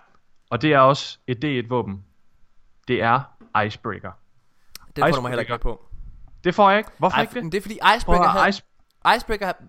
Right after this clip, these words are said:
Speaker 2: øh, har lidt det samme som, øh, hvad kan man sige, Wormhusk Crown har. Icebreaker er pest. Den er, den er cancer i
Speaker 1: <laughs>
Speaker 2: pixelform. Den skal aldrig
Speaker 1: Men
Speaker 2: nogensinde
Speaker 1: det, det kan du ikke underminere, at den er god.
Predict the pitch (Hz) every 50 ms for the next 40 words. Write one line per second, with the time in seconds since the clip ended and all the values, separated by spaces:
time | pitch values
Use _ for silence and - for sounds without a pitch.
0 | - 156 156 156 151 147 147 135 - - - 214 - 151 151 185 196 - - 151
1 | - - - 147 135 151 170 190 202 196 - - 165 143 135 135 131 127 127 120
2 | 117 117 117 - - _ _ _ _ _ _ _ _ _ _ - 147 151 - 160
3 | 147 139 - 151 156 151 151 - - 135 135 139 147 165 180 165 156 151 - -
4 | - - - - - - 131 117 117 123 135 135 135 113 104 - - - - -
5 | - _ - - 185 240 247 - 226 208 - 196 180 - - 139 135 135 131 -
6 | _ - - 202 214 - - - - - - - _ _ _ _ _ - 196 202
7 | 202 180 - - 202 202 208 202 - - - - 233 254 247 - - - 170 -
8 | - 185 - - - - - - - - 135 - - 139 123 113 107 - - -
9 | _ _ _ - - 196 220 226 - - 214 202 - - 180 214 247 - - 247
10 | 208 165 180 165 170 180 170 160 170 208 220 202 202 202 208 202 220 - 196 202
11 | 196 190 185 190 208 214 190 180 170 175 156 139 - - 139 135 - - 208 226
12 | 226 - - - -